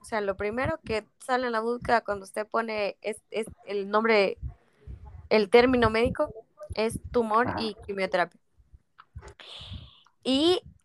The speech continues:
Speaker 1: eh, yo vi esos resultados a
Speaker 2: Ujú.
Speaker 1: las once de la noche. O sea, ya todo el mundo estaba dormido. Tengo la impresión de que lo llamé a usted, pero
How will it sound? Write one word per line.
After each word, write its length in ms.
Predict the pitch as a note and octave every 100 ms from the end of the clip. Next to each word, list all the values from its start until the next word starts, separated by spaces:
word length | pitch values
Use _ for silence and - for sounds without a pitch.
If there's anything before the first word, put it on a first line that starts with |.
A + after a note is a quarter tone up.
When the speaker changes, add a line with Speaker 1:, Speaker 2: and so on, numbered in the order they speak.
| _ - - -
Speaker 1:
eh, 680 | A2 G3+ A#3 A3+ A3 G#3 F#3 G#3+ F#3+ _ _ _ - -
yo 340 | G#3+ F#3+ A#3 A#3+
vi 200 | C#4+ D4
esos 320 | C#4+ C#4 C4+
resultados 800 | C4 B3+ B3 B3 A#3+ C#4 E4 - _ _ - - _ - - - G#2
a 60 | A3+
Speaker 2:
Ujú. 60 | A#3+
Speaker 1:
las 160 | A3+ -
once 380 | A#3 C#4+ D4+ -
de 80 | A3
la 120 | G3
noche. 420 | G3+ A#3+ - - -
O 60 | A3
sea, 260 | A#3 G#3+ F#3+
ya 140 | G#3+
todo 220 | G#3+ B3 A#3+
el 60 |
mundo 240 | A#3+ C4 C4
estaba 300 | B3 A#3 A3
dormido. 360 | G#3 G#3 A#3 G#3+ - - _ _ _ _ - C#4 C#4 - - - - - _ _ _
Tengo 220 | C4 D4
la 80 | D4+
impresión 440 | C#4 A#3+ C#4+ B3
de 80 | B3+
que 100 | A#3
lo 100 | A#3+
llamé 420 | G#3+ G3+ G#3 B3
a 100 | C4+
usted, 420 | B3 - A#3+ C#4+ E4+ _ _ - _ - - _ - - _ _ - -
pero 240 | A#3+ A3+